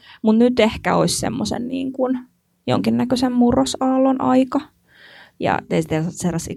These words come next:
asioita, joita ei voi pakottaa, mut ne tulee, kun ne tulee. Ö, mutta tota, ehkä se, se, mikä nyt, mihin mä oon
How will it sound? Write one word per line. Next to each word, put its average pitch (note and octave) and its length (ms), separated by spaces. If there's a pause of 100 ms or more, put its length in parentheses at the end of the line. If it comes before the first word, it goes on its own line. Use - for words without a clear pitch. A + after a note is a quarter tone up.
asioita, - 360
joita D#3+ 140
ei D3+ 60
voi C#3 200
pakottaa, - 540
mut B3 180
ne G#3+ 120
tulee, A#3 180
kun B3+ 120
ne G#3+ 120
tulee. G#3 200 (500)
Ö, G3+ 400
mutta G3+ 240
tota, G3+ 420
ehkä D4 260
se, F#4 300
se, F#4 260 (100)
mikä A#3+ 240
nyt, A3+ 160 (240)
mihin A3+ 220
mä A3 200
oon G#3+ 200